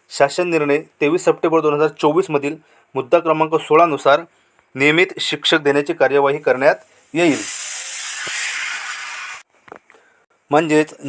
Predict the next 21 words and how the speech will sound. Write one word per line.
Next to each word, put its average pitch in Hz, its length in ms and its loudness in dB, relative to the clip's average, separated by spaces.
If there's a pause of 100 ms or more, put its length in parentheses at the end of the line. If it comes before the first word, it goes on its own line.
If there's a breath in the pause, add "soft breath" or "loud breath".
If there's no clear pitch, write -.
(100)
ज्या 165 200 6
शाळेमध्ये 151 520 2 (460)
कंत्राटी 147 300 2
शिक्षकाची 165 520 0
नियुक्ती 151 340 0
करण्यात 147 320 4
येणार 156 260 4
आहे 135 280 4 (380 loud breath)
त्या 165 140 8
शाळेची 151 400 4
पटसंख्या 147 680 2 (300 soft breath)
ही 143 80 2
दहापेक्षा 147 600 4 (480)
जास्त 156 260 4
झाल्यास 135 420 4 (280 soft breath)
संबंधित 156 520 2 (440 soft breath)
कंत्राटी 160 360 2
शिक्षकाची 160 680 0 (320)
नियुक्ती 160 500 2 (2000)
किंवा 160 320 4 (1040)
निवड 156 440 4